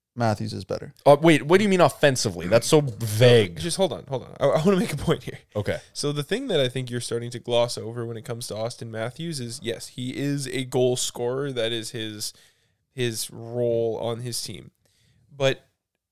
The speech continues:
Speaker 3: need I remind you that Alex Ovechkin has played with Nick Backstrom his entire career?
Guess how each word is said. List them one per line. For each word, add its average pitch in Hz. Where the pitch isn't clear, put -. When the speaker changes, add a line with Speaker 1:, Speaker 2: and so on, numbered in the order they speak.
Speaker 3:
need 147
I 311
remind 147
you 123
that 104
Alex 85
Ovechkin 127
has 113
played 110
with 117
Nick 117
Backstrom 127
his -
entire -
career? -